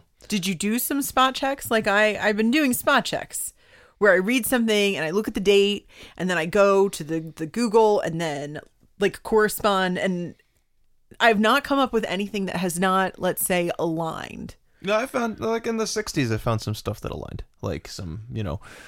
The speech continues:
Speaker 2: where it was, where, uh, stuff with the Ken Kesey hanging out with the, with the Merry
Speaker 1: Ah!
Speaker 2: Prankster stuff. I looked into that, and so it was, that, it lines up. It lines up. So I think it lines up.
Speaker 1: Huh. Well, and,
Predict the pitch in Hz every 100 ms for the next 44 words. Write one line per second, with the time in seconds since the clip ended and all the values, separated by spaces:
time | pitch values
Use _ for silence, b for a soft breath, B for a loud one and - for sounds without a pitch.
0 | B B 117 104 92 - - - - 104
1 | 101 110 113 - _ - - 50 50 127
2 | - - 120 107 101 101 95 - 95 95
3 | 92 - _ _ 107 101 98 90 95 92
4 | 98 98 - - 440 571 679 698 698 640
5 | 214 - 110 - 110 110 110 98 98 98
6 | 104 110 101 B B B B - 127 120
7 | 147 - - - 247 - - 269 311 359
8 | 269 269 277 _ - - 247 247 220 220
9 | - _ - - 113 123 _ _ _ -
10 | 139 185 175 160 151 143 143 _ _ _
11 | _ - - - 320 453 180 156 _ _
12 | _ _ _ _ _ b b b b b
13 | b 277 311 - 277 285 262